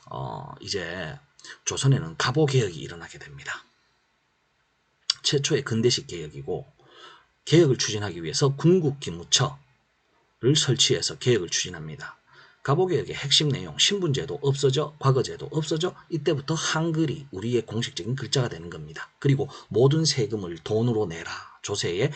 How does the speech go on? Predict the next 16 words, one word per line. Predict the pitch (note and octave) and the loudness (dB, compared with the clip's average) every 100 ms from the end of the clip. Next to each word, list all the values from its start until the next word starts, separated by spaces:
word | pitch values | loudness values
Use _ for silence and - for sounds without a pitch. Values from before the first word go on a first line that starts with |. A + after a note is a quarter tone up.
| - - | -6 -4
급납화, | A2+ G#2 F2+ - - | -2 -2 -4 -10 -6
세금의 | - C3 A#2+ B2+ A2+ | 0 2 2 -2 -2
급납화가 | A2 A#2 - - - - | -2 -2 -4 -12 -12 -12
이뤄집니다. | F2+ F2 C2+ D2 - - _ _ - - - - - - - - - - _ - | -8 -6 -6 -8 -14 -16 _ _ -20 -18 -16 -14 -14 -14 -16 -18 -20 -20 _ -4
자, | B2 D#2+ - - - _ _ _ _ _ _ _ _ _ _ _ _ _ _ | -2 -2 -6 -18 -20 _ _ _ _ _ _ _ _ _ _ _ _ _ _
이, | - G#3 G3+ G3 - | -2 2 4 2 2
이제 | D#3 F#3+ A2+ A#2+ G#2+ - | 8 10 10 6 2 0
일본이, | G#3 A#3+ A#3+ A3 A#3 A#3 A3+ - F2+ F#2 F#2+ F2 E2 E2 - | 0 2 2 4 4 6 4 0 -4 -10 -8 -10 -12 -16 -14
일본이 | - D3 D3 D3+ G#2 B2 C#3+ - - | -2 0 2 0 0 0 -2 -2 0
청일전쟁 | - G3 B2+ F2+ F#2 E2 | 2 2 0 -2 -6 -6
승리하고, | B2 A2+ F2+ G2+ E2 E2+ E2+ E2+ D2+ - _ _ - - | -2 -2 -4 -8 -6 -6 -6 -8 -10 -16 _ _ -20 -14
어, | - B1+ - | -12 -10 -6
갑오개혁 | A2+ C3 C#3 A2+ - - _ _ _ _ _ _ _ | 2 4 4 2 -4 -16 _ _ _ _ _ _ _
또, | C3+ F#2 F2+ D3 - - | -2 0 0 -4 -8 -20
어, | - D#2+ - | -14 -10 2
일본의 | C#3 C#3 C#3 C3+ | 6 8 8 6